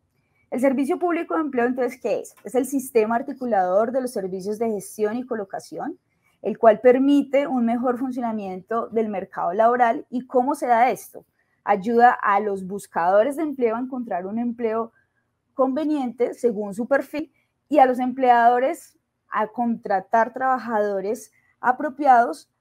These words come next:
<clears throat> a las necesidades de, de, de sus empresas. La, la dirección, la coordinación,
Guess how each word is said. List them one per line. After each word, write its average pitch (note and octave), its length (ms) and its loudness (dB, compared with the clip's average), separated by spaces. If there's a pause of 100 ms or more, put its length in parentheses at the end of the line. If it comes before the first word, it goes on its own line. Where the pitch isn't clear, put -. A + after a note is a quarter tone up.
(720)
<clears throat> - 320 -2
a B3 100 2
las A3+ 180 4
necesidades G3 640 -2
de, G#3+ 220 -4
de, F3+ 260 -6 (120)
de G3 160 -4
sus - 220 -14
empresas. - 520 -8 (1200)
La, A#3+ 500 4 (100)
la A3+ 240 -4
dirección, B3+ 880 -6
la G3 140 -8
coordinación, F#3 1000 -10